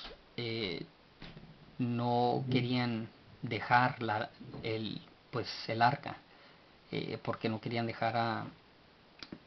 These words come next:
Speaker 1: eh, pues, eh, el arca del pacto. Entonces,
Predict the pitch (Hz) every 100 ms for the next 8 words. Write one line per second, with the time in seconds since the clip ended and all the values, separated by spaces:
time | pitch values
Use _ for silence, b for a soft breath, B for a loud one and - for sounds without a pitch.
0 | - 113 107 - 107 - - - - -
1 | - - 107 107 110 139 170 - - -
2 | 113 107 113 117 - - - - - -
3 | - - - - - - - - - 120
4 | 117 139 151